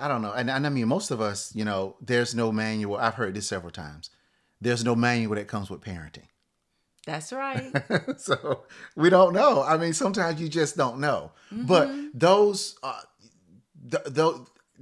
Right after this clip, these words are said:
Speaker 1: we get stuck early in our lives,
Speaker 2: Mm-hmm.
Speaker 1: right? So we observe our parents, we
Speaker 2: Right.
Speaker 1: observe,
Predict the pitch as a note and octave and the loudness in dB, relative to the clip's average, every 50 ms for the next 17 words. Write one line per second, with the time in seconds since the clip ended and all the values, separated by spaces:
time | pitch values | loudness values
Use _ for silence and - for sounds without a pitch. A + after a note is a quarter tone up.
0 | A#2+ - D#3 C#3 F3 G3+ - G3 - - - - - - F3+ D#3 C#3 - - C3+ | -20 -10 -2 0 0 0 0 -2 -2 -2 -4 -4 -2 -2 -2 -2 -2 -4 -4 0
1 | C#3 C#3+ C#3 B2+ B2 A#2+ A2+ A2 G#2+ G2+ G2+ G2+ B2+ D#3+ D3+ F#2 C2+ - - - | 2 2 2 2 0 -2 -2 -4 -4 -4 -4 -4 -4 -6 -6 -8 -10 -12 -16 -14
2 | - - - - G3 F#3 _ - C3 C3 A2+ A#2 - - C3+ A#2 A2 G#2 G#2+ A2+ | -14 -14 -14 -14 -20 -16 _ 0 2 2 2 2 -2 0 0 0 0 -2 -4 -2
3 | C3+ C#3+ E3 D#3 B2+ A#2 C3 C3 B2+ B2 B2 A#2+ A#2 - - G#2 G2 F#2+ F#2 - | 0 0 0 -2 -2 -2 0 0 2 2 0 -2 -4 -4 -6 -4 -4 -4 -6 -6
4 | - C#3 B2 A#2+ B2 C#3+ - - - - - _ _ _ _ - E3+ - - A#2+ | -6 -4 -4 -4 -4 -6 -8 -8 -8 -8 -8 _ _ _ _ -18 -12 -6 -2 0
5 | B2 A#2 A#2 A#2 A2 G#2 A#2 A2 G#2+ G#2+ G#2+ G#2 G2+ - | 2 0 0 -2 -2 -2 -2 0 0 -2 -2 -6 -8 -10